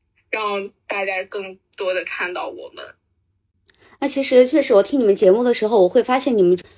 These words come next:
Speaker 2: 氛围非常轻松。我想问一下，你们在做这个内容的时候，你们是怎么去想到做这个内容的呢？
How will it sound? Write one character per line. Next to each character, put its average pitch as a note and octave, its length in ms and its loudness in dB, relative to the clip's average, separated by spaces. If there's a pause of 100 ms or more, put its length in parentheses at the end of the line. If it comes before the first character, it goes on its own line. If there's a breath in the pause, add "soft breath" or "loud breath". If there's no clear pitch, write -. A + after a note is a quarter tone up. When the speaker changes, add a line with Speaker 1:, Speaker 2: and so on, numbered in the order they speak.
Speaker 2:
氛 D4+ 120 6
围 C4 140 6
非 C4+ 140 4
常 F4+ 240 2
轻 A#3+ 200 -4
松。 B3 280 -2 (400)
我 B3 160 0
想 D4 180 0
问 D#4+ 160 6
一 D4 60 6
下， D4+ 200 0
你 A#3 100 2
们 - 120 6
在 C#4 200 0
做 D4 160 2
这 D4 120 0
个 C4+ 100 4
内 E4 200 10
容 G3+ 160 4
的 F3 80 2
时 F#3 140 -8
候， E3+ 280 -4 (140 soft breath)
你 G#3+ 80 -4
们 A3 120 0
是 E4+ 140 2
怎 G3+ 240 -2
么 - 80 -4
去 - 160 2
想 D4+ 320 0
到 A#3+ 160 -2
做 A#3+ 200 2
这 G3 260 2
个 F#3 100 2
内 G3 160 4
容 D3+ 240 4
的 C#3+ 120 -4
呢？ D3 240 -4